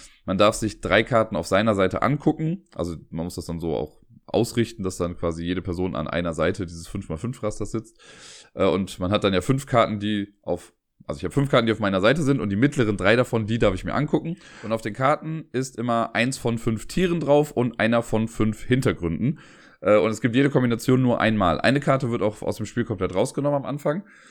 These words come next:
Da weiß man aber nicht, welche das ist. Und das ist natürlich jetzt erstmal entgegen eines Memory-Spiels, weil es gibt keine zwei identischen Karten. Aber was damit gemeint ist, äh, man muss sich trotzdem merken, wo die ganzen Karten sind.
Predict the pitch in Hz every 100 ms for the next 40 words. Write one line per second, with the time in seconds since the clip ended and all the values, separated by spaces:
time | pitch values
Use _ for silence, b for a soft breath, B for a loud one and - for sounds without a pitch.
0 | B B B - 101 95 - 98 92 92
1 | 101 113 127 131 - - b b b b
2 | _ 117 123 123 - - - - - 104
3 | 123 123 131 120 120 - 117 127 92 101
4 | 117 110 - 95 110 127 104 - 113 110
5 | 98 95 120 - 113 120 117 - 107 90
6 | 92 101 107 101 92 104 107 78 - 90
7 | 110 98 - 92 92 87 98 123 139 B
8 | B B B _ 92 101 104 127 123 135
9 | 131 123 135 - 104 98 101 104 104 98
10 | 92 107 170 -